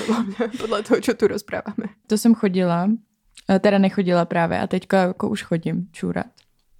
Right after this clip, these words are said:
Speaker 2: Ale hodně se mi nechce.
Speaker 1: Mm.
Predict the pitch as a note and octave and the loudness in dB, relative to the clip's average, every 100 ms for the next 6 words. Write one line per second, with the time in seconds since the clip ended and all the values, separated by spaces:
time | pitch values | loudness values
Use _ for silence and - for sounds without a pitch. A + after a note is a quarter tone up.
0 | _ _ _ _ _ - A3 G3 G3 F#3 | _ _ _ _ _ 2 4 6 4 2
1 | F3 F3 E3 - G3 B3 _ - - - | 2 0 -2 -4 -6 -8 _ -20 -16 -16
2 | - G3+ G#3 | -6 2 4